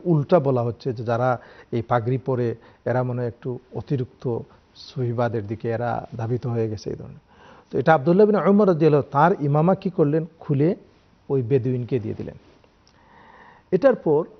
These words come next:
মালিক ইবনে দিনার, প্রসিদ্ধ তাবেঈ, তিনি বলেন, তিনি সাথে ছিলেন, তিনি বলেন, "ইয়া আব্দুল্লাহ, হে আব্দুল্লাহ ইবনে উমর রাদিয়াল্লাহু তাআলা, আসলাহাক আল্লাহ, আহ, ব্যাপারটা কি? আপনি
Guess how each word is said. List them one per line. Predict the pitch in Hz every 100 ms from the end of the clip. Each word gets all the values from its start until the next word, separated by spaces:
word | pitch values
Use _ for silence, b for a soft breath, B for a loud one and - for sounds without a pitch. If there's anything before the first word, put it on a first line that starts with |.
| _ _ _ _ -
মালিক | 139 196 247 233
ইবনে | 165 170
দিনার, | 123 123 123 120
প্রসিদ্ধ | - 139 170 143
তাবেঈ, | - 123 120 113 139 262 - _ -
তিনি | 143
বলেন, | 135 113 98 - _ _
তিনি | 127
সাথে | 131 131 -
ছিলেন, | 175 147 117 165 _ b b b _
তিনি | 180 196
বলেন, | 160 143 131 135 _ _
"ইয়া | 123 113
আব্দুল্লাহ, | 117 120 110 107 101 -
হে |
আব্দুল্লাহ | 120 107 120 117
ইবনে | 117
উমর | 117 143 151
রাদিয়াল্লাহু | 127 120 120
তাআলা, | 117 117 104 - _ _ -
আসলাহাক | 127 - 151 156 -
আল্লাহ, | 143 160
আহ, | 147 - _ _ _ _ _ _ _ _ _ 208 185
ব্যাপারটা | 143 202 233 226 185
কি? | - 117 -
আপনি | - 170 175 170 170